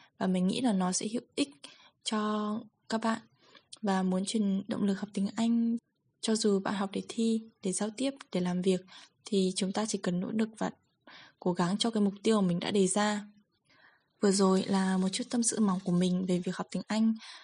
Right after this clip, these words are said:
cũng như là nó sẽ giúp các bạn có thêm động lực để cố gắng. Vì một đứa bình thường như mình còn làm được thì sao các bạn lại không?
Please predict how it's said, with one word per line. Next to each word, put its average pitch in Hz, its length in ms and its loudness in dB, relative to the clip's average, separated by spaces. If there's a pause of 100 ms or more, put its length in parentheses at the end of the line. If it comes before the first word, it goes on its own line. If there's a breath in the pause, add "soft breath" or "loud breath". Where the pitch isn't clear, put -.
(300 loud breath)
cũng - 180 0
như 262 220 4
là 202 240 4
nó 185 180 2
sẽ 240 380 -2
giúp 254 180 -6
các 240 100 -6
bạn - 160 -6
có 190 160 -2
thêm 226 180 0
động - 180 -4
lực 190 180 2 (320 loud breath)
để 185 100 0
cố 180 140 0
gắng. 190 320 0 (360 loud breath)
Vì 175 240 2
một 180 180 0
đứa 185 260 2
bình 196 260 0
thường 180 340 0 (360 loud breath)
như 220 80 0
mình 196 220 4
còn 180 300 -2 (120)
làm 180 200 0
được 180 200 0
thì 185 120 0
sao 196 200 -2
các - 120 -10
bạn - 160 -4
lại 220 100 -8
không? 214 320 -2